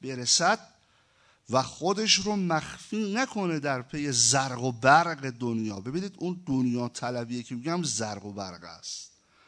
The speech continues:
و الا دنیا رو که باید توش زندگی کنی که.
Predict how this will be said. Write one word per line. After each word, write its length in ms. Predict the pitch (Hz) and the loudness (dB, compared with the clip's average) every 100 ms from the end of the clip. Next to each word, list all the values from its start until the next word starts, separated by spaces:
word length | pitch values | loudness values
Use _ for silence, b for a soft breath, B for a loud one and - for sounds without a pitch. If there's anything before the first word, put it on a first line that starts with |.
| b b - | b b -6
و 40 | |
الا 240 | 135 165 185 | -4 -2 -4
دنیا 380 | 139 151 151 | -4 -2 -2
رو 60 | 190 | -4
که 120 | 180 | -8
باید 120 | 170 | -14
توش 180 | 175 180 | -14 -12
زندگی 360 | 151 143 151 156 | -10 -8 -10 -12
کنی 260 | 131 95 | -14 -16
که. 180 | 92 87 | -16 -20